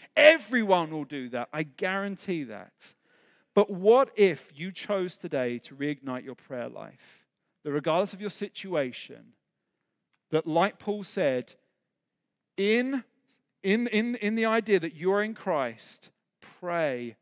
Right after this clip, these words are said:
unceasingly. Pray like you have a hope. Pray that you have an inheritance. Pray that you have power that goes over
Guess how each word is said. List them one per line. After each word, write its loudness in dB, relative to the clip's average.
unceasingly. -14
Pray 4
like 2
you -10
have -6
a -8
hope. -10
Pray 4
that -4
you -6
have -2
an -8
inheritance. -10
Pray 2
that -12
you -10
have -6
power -4
that -8
goes -2
over 0